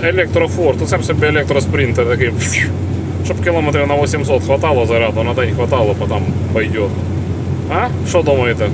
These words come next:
Скоро будуще буде. Правда, теж я їду дев'яносто, він їде плюс-мінус так само.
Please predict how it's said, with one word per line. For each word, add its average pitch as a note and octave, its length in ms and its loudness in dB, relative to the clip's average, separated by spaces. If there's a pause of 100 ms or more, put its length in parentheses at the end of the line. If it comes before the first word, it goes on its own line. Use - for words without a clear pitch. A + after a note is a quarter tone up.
Скоро C#3 300 2
будуще B2 420 2
буде. G#2 300 0 (1200)
Правда, C#3 280 2
теж B2+ 220 0
я A2+ 160 0
їду A#2 200 -2
дев'яносто, C#3+ 600 0
він B2 160 0
їде A#2+ 220 0
плюс-мінус B2 540 0
так G#2+ 180 -2
само. F#2+ 340 -2